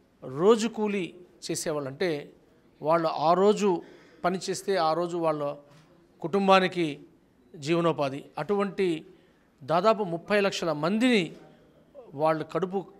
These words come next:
కోతతో ఐదు నెలల నుంచి ఈ యొక్క విధానం వల్ల ఎంతో బాధపడుతున్నారు.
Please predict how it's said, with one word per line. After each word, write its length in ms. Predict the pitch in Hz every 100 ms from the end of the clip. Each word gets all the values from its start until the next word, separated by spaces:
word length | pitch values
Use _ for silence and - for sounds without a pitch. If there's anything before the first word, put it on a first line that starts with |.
| -
కోతతో 560 | 175 185 180 160 147 - - _ - _ _ _ _ _ -
ఐదు 200 | 165 220
నెలల 280 | 202 185 214
నుంచి 540 | 202 185 - 175 143 - _ _
ఈ 40 | 165
యొక్క 200 | 170 170
విధానం 440 | 147 156 202 196
వల్ల 360 | 175 165 143 135 - _ _ -
ఎంతో 300 | 151 151 175
బాధపడుతున్నారు. 720 | 147 165 175 175 180 180 214